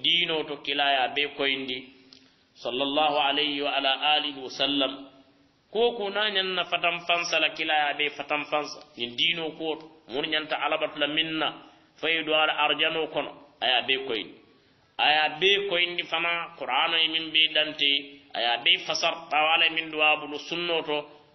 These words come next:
wo le naata ka koyindiroo ke feŋo la miŋ be Qur'aano kono, ko Ala ye a fo ñaamiŋ, "وأنزلنا إليك الذكر لتبين للناس ما نزل إليهم." Nga sunnoo ji ndiita kiila kaŋ ñiŋ kamma, i se booñoo tooroo ke moolu ye,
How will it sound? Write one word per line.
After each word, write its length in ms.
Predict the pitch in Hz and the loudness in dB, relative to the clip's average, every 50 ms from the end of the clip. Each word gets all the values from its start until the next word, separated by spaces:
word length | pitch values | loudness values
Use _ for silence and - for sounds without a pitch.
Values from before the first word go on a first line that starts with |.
| _ - | _ -4
wo 80 | - 131 | -2 0
le 100 | 151 160 | 0 0
naata 400 | 160 156 151 147 147 - 156 143 | 0 2 2 2 2 0 -4 -4
ka 140 | - 143 - | -4 -6 -4
koyindiroo 680 | - - 147 156 160 160 160 160 165 160 156 156 151 151 151 | -2 -2 0 0 0 0 -2 -2 -4 -4 -2 -4 -6 -4 -2
ke 120 | 147 143 143 143 143 143 143 - - - - | -2 0 0 -2 -4 -8 -16 -20 -20 -12 -4
feŋo 240 | - 156 165 165 160 | -2 -2 0 2 2
la 100 | 156 156 | 0 0
miŋ 180 | 156 156 151 | -2 -2 -4
be 80 | 147 143 - - | -4 -6 -6 -6
Qur'aano 520 | 143 135 131 135 151 160 165 165 165 156 | -8 -4 -2 0 0 0 0 -2 -4 -4
kono, 240 | 165 165 165 165 - | -4 -6 -6 -6 -8
ko 100 | - 117 | -6 -4
Ala 180 | 98 110 127 139 | -2 2 4 4
ye 60 | 147 151 | 4 4
a 40 | 147 | 2
fo 100 | 156 156 | 0 -2
ñaamiŋ, 300 | 165 165 165 170 165 151 | -2 -2 -2 -2 -4 -2
"وأنزلنا 480 | 139 135 131 131 131 156 156 160 151 151 147 | 0 0 0 0 -2 -4 -2 0 0 2 2
إليك 240 | 147 147 151 147 151 | 2 0 -2 -2 -2
الذكر 400 | 147 143 143 151 147 151 160 151 156 156 147 151 - - - - - - _ _ - | -4 -2 -2 -4 -2 -2 2 2 4 4 2 0 -4 -14 -16 -18 -20 -20 _ _ -14
لتبين 580 | 104 104 110 139 147 156 156 151 151 147 151 147 | -12 -6 -4 -2 0 2 2 2 2 0 2 2
للناس 600 | 143 143 143 139 139 139 143 143 147 147 139 - 143 143 139 139 143 - - - - - - _ _ _ _ | 0 0 0 -2 -2 0 2 2 2 2 2 0 0 0 0 0 -2 -4 -10 -18 -20 -20 -20 _ _ _ _
ما 240 | - 117 135 147 156 | 0 2 4 4 4
نزل 420 | 156 151 147 139 - - 151 151 147 | 4 0 -2 -2 -2 -2 0 2 2
إليهم." 580 | 147 135 131 135 143 147 135 120 131 131 123 113 - - - - - - - _ _ - | 2 2 4 4 4 2 2 0 0 -2 -4 -4 -8 -12 -18 -20 -20 -20 -20 _ _ -8
Nga 120 | 127 135 135 | -4 -4 -4
sunnoo 400 | - - 160 175 175 175 175 170 | -4 -6 -8 -6 -4 -4 -2 -2
ji 120 | 165 165 160 | 0 -2 -2
ndiita 280 | 160 165 160 - 165 156 | 0 -2 -2 -2 -4 -4
kiila 340 | - 165 165 165 160 160 | -2 -2 0 2 2 0
kaŋ 160 | 156 160 151 156 156 | 0 -2 -4 -4 -4
ñiŋ 100 | 151 147 | -6 -4
kamma, 300 | - 160 156 160 156 156 | -2 -2 -2 0 0 -2
i 60 | 156 | -2
se 120 | 151 160 156 | -2 -4 -6
booñoo 500 | 151 143 151 156 160 165 165 165 170 170 170 | -6 -4 -4 -4 -4 -4 -4 -6 -6 -6 -4
tooroo 320 | 170 170 170 165 165 160 | -4 -4 -4 -2 -4 -6
ke 140 | 160 - 156 | -4 -6 -6
moolu 520 | 151 151 151 147 151 156 160 165 160 160 | -6 -4 -6 -4 -4 -4 -4 -4 -4 -2
ye, 140 | 151 147 | -2 -2